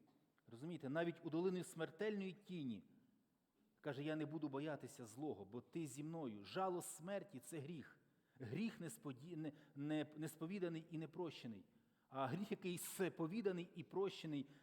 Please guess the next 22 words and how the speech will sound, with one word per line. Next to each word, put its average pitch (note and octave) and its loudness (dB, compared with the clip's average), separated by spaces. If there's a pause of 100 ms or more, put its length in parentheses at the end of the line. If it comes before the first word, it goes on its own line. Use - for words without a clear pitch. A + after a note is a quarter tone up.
(100)
над D3 0
ним, E3+ 0 (380)
е, C3 2
смерть D3 0
не C#3 2
має C#3 0
сили. C3+ 2
Навпаки, E3+ 4
Бог D3+ 6
зробив D#3+ 0
так, F#3 2
що E3+ -2
смерть E3+ -2
стала E3 0
надбанням D3+ -2
для C#3+ -2
віруючої B2+ -4
людини. A#2 -4 (600)
Христос F#3 4
позбавив F#3+ 2
нас E3+ 0
жала C3 4